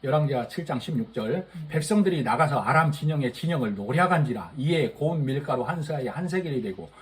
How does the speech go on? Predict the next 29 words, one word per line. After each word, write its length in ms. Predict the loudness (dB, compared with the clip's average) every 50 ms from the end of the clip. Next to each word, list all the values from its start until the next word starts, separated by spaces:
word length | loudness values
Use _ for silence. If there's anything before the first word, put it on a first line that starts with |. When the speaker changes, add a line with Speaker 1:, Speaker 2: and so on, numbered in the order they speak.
| -20 -14 -4
Speaker 1:
보리 300 | 0 0 0 0 -2 -4
두 240 | -6 -4 -4 -4 -4
서가 320 | -4 -4 -4 -4 -4 -4
한 100 | -4 -4
세겔이 320 | -4 -4 -4 -4 -2 -4 -2
되니 320 | -2 -4 -4 -4 -2 -2
여호와의 380 | -2 0 2 2 2 2 0 -2
말씀과 460 | -4 -6 -8 -10 -8 -8 -8 -8 -8
같이 280 | -8 -8 -10 -12 -10 -6
되었고, 600 | -4 -2 -2 -2 -4 -4 -6 -6 -6 -6 -6 -10 -12
Speaker 2:
음. 340 | -12 -12 -10 -10 -12 -10 -2
Speaker 1:
왕이 360 | 2 4 4 6 4 2 0 -2
그 200 | -2 -2 -2 -2
소에는 340 | -2 -2 -2 -2 -2 -2 -2
의지하였던 600 | -2 -2 0 0 2 2 2 2 0 -2 -4 -6 -4
그의 200 | -2 -2 -2 -2
장관을 560 | -2 -2 -2 0 0 0 -2 -2 -4 -6 -6
세워 400 | -4 -4 -2 -2 -2 -2 -4 -8 -12 -20 -20 -20
성문을 560 | -10 -4 -2 0 2 2 2 2 2 0 0
지키게 380 | -2 -6 -8 -6 -6 -4 -4 -2
하였더니 480 | -2 -2 -2 -2 -2 -4 -4 -4 -4 -4
백성이 340 | -6 -6 -4 -4 -2 -2
성문에서 480 | -2 -2 -4 -4 -2 -2 -2 -2 -4 -4
그를 300 | -2 0 0 0 0 0
밟으며 400 | 0 0 0 2 2 0 -2 -2 -6 -10 -16 -20 -20 -8 -2
하나님의 560 | 0 2 2 2 2 0 0 0 -2 -2 -2
사람의 400 | 0 0 0 0 0 -2 -2 -4
말대로 360 | -4 -4 -4 -4 -4 -6 -6
그들이 320 | -8 -8 -6 -4 -4 -4